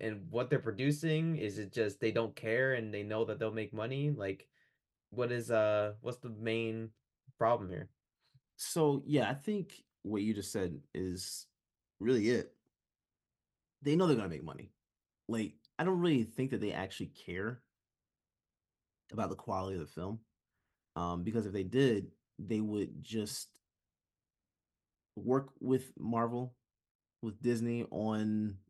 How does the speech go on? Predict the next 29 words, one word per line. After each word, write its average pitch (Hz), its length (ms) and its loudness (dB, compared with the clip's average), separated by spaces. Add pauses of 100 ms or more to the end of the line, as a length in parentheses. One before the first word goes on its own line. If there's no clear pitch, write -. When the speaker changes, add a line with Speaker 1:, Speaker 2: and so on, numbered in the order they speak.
(100)
Speaker 2:
everything 113 340 0
they 110 120 2
need 107 160 -2
to 110 60 -6
work 110 220 -2
on. 113 240 0 (720)
Um, 98 560 -2 (720)
because 131 380 2
to 117 60 -4
me, 123 220 4
Madam 98 400 0
Web 92 320 -2
sounded 92 560 -4
like, 78 400 -4 (640)
uh, 85 200 -4
it 107 100 -2
was 98 120 -2
something 95 240 -4
that 85 200 -4
definitely 87 260 -8
should 92 200 -8
have 85 100 -8
been, 80 420 -6 (180)
uh, - 160 -8
included 90 300 -8
with 73 120 -10
M 80 140 -8
C - 180 -12
U. 80 260 -8